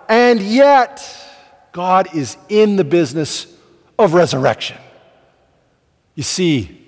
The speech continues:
the resurrection means there's more grace in God than sin in you. Hmm. And then we have this amazing verse.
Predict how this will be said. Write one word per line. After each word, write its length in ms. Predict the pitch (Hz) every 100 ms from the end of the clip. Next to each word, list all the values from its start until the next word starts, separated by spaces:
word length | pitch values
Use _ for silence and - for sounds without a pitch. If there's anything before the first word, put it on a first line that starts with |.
| _ _ _ _ -
the 80 | 160
resurrection 680 | 196 165 165 170 - 147 147
means 300 | 156 143 -
there's 260 | 147 127
more 220 | 147 170
grace 460 | 127 131 147 143 -
in 200 | 131 117
God 340 | 131 135 131
than 160 | 110 95
sin 360 | - - 135 117
in 120 | 107
you. 240 | 92 82 - _ _ _ _ _ _ _ _ _ _ _ 101
Hmm. 160 | 95 71 _ _ _ _ _ _ _ _ _ _ _ _ _ _ _ _ _ _ -
And 120 | 110 135
then 80 |
we 80 | 131
have 180 | 123 110
this 160 | 110 107
amazing 380 | 107 104 101
verse. 420 | 80 73 - -